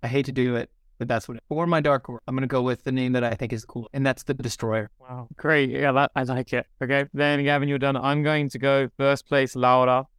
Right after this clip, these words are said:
Speaker 2: and, uh, Clara, I believe is her partner. Gonna take first place. Second place, I'm gonna have Tiramisu, so Danny and Megan from Austria. And then third place, I'm going to have Ines and, uh, the second name I'm trying to pronounce, trying to find it. Tush?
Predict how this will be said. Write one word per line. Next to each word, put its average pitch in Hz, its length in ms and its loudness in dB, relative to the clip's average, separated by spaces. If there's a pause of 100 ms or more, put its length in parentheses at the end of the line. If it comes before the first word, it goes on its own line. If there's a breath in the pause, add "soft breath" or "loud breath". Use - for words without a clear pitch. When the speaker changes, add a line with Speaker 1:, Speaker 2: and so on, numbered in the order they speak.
Speaker 2:
and, 120 500 0
uh, 113 300 -2 (200)
Clara, 135 420 4
I 135 100 -2
believe 131 280 0
is 127 160 -8
her 123 200 -6
partner. 135 400 0 (160)
Gonna 135 140 0
take 131 240 0
first 139 300 0
place. 139 320 0 (200)
Second 151 380 -2
place, 156 260 2
I'm 143 60 -2
gonna 139 120 0
have 135 120 -4
Tiramisu, 135 640 0
so 131 120 -4
Danny 131 280 2
and 123 80 0
Megan 127 320 2
from 117 160 -4
Austria. 135 380 0 (440)
And 127 80 -2
then 127 160 2
third 135 320 2
place, 127 420 0
I'm 127 120 -2
going 120 260 0
to 120 100 -4
have 117 380 0 (380)
Ines 147 360 0
and, 127 600 0
uh, 127 260 4
the 117 60 -2
second 127 280 -2
name 120 100 2
I'm 120 80 2
trying 117 240 0
to - 60 -18
pronounce, 117 400 -2 (280)
trying 120 160 -4
to 101 60 -4
find 110 260 0
it. - 180 -4
Tush? 160 180 -2